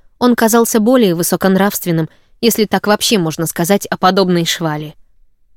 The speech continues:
Заметив, что терпение командующего и солдат на исходе, Скаш продолжил свою защитную речь. "Посему, если Хуадюн найдёт прощение в своём сердце",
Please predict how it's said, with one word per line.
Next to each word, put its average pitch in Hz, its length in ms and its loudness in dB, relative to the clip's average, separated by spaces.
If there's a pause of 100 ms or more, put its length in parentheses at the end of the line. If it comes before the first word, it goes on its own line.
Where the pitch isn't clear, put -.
(640)
Заметив, 240 460 2
что - 140 -2
терпение 240 500 2
командующего 214 720 2
и 190 160 -4
солдат 185 420 0
на 175 160 0
исходе, 202 460 0 (480)
Скаш 294 340 0
продолжил 220 540 2
свою 185 320 0
защитную 180 580 2
речь. 156 360 -4 (920)
"Посему, 220 640 4 (500)
если 180 580 2
Хуадюн 190 760 4 (320)
найдёт 190 460 2
прощение 185 640 2
в - 40 -10
своём 180 420 2
сердце", - 640 -2